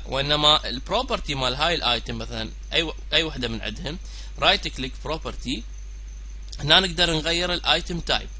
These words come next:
فبدال ما هي تكست ايتم اقدر اختار ديسبلاي ايتم.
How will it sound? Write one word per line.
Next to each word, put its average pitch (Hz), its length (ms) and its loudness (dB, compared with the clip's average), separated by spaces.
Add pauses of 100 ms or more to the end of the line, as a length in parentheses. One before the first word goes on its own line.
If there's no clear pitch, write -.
(440)
فبدال 156 400 6
ما 147 160 4
هي 135 140 2
تكست 165 300 -2
ايتم 139 460 2
اقدر 117 320 -4
اختار 143 440 0 (1160)
ديسبلاي 131 600 0
ايتم. - 240 -4